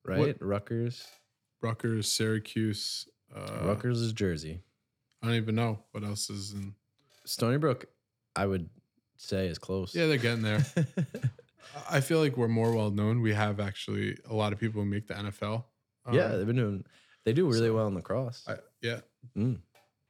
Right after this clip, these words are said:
Speaker 1: And basketball, I feel like.
Speaker 2: Getting
Speaker 1: Uh,
Speaker 2: there,
Speaker 1: yeah,
Speaker 2: right?
Speaker 1: getting
Speaker 2: Getting
Speaker 1: there.
Speaker 2: there. Yeah, America East.
Speaker 1: Yeah.
Speaker 2: Yeah.
Speaker 1: But, um, I wanted to do one of those fun little,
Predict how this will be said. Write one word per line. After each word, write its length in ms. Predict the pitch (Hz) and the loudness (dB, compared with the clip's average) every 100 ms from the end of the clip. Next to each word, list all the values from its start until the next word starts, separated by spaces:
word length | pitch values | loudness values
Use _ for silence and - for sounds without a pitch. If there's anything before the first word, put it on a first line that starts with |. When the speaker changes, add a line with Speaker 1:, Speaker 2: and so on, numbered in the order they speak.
| _ _ - _ _ - | _ _ -20 _ _ -4
Speaker 1:
And 160 | 135 131 | 0 2
basketball, 460 | 113 127 - - | 2 -2 -8 -14
I 20 | 104 | -14
feel 180 | - | -14
like. 160 | - - _ _ _ _ _ _ _ _ _ _ _ | -18 -20 _ _ _ _ _ _ _ _ _ _ _
Speaker 2:
Getting 200 | - 113 | 0 2
Speaker 1:
Uh, 20 | 120 | 2
Speaker 2:
there, 100 | 73 104 101 | -2 -4 0
Speaker 1:
yeah, 60 | - | 0
Speaker 2:
right? 80 | |
Speaker 1:
getting 180 | - - | 0 -4
Speaker 2:
Getting 200 | - 135 | -4 -4
Speaker 1:
there. 180 | 73 78 90 _ | -4 -12 -16 _
Speaker 2:
there. 100 | 101 | -8
Yeah, 180 | 73 - | -8 -8
America 320 | 107 104 104 98 | -4 -2 0 -4
East. 400 | 67 - - _ _ _ _ _ - - | -8 -12 -18 _ _ _ _ _ -20 -14
Speaker 1:
Yeah. 220 | - 123 - - | -10 -10 -12 -10
Speaker 2:
Yeah. 200 | 82 78 85 _ _ _ | -8 -8 -10 _ _ _
Speaker 1:
But, 200 | 110 104 | -4 -2
um, 320 | 104 98 98 - _ _ - | 0 -2 -4 -10 _ _ 0
I 40 | |
wanted 280 | 113 120 110 | 4 4 2
to 300 | - 110 107 | 2 2 2
do 360 | 101 113 104 101 - | 2 2 2 0 0
one 220 | 113 107 | 2 2
of 100 | 104 | 4
those 240 | 101 98 | 2 0
fun 280 | - 107 104 | -2 2 2
little, 360 | 104 101 98 | 2 0 -4